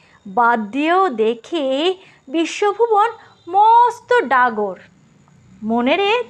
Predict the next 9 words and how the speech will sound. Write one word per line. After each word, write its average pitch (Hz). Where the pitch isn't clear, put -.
তাই 240
কহ 185
যে, 180
ভালো 302
মন্দ 277
যাহাই 233
আসুক, 294
সত্যেরে 330
লও 302